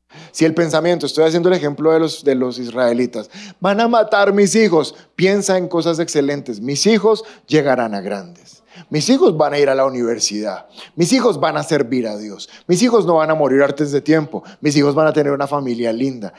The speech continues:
De hecho, mis nietos, ay, mis nietos son hermosos. Yo bendigo a mis nietos." Entonces, no solamente ya te saliste del pensamiento catastrófico de que tus hijos se van a morir, sino que ya estás agradeciendo a Dios por tus nietos,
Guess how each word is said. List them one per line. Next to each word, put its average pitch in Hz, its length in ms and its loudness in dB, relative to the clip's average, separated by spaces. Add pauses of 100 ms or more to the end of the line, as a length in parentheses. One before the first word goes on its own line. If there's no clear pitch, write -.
(180)
De 123 180 0
hecho, 135 240 -6
mis 143 300 -6
nietos, 151 560 -6
ay, 156 180 -4
mis 143 200 -4
nietos 131 320 -6
son 135 160 -10
hermosos. 147 800 -14 (600)
Yo - 120 2
bendigo 135 460 2
a 135 40 -4
mis 117 180 -6
nietos." 104 520 -16 (640)
Entonces, 127 260 -6
no 170 80 2
solamente 220 540 2
ya 202 120 4
te 214 120 0
saliste 180 420 4
del 202 160 4
pensamiento 160 560 2
catastrófico 185 800 0
de 180 100 4
que 147 120 -2
tus 120 180 -6
hijos 180 220 2
se 220 40 4
van 185 160 2
a 175 60 4
morir, 165 480 2 (300)
sino 185 320 2
que 185 100 4
ya 190 140 4
estás 214 260 0
agradeciendo 233 1400 4
a 311 140 2
Dios 247 480 4 (260)
por 262 220 0
tus 220 260 -2
nietos, 262 840 0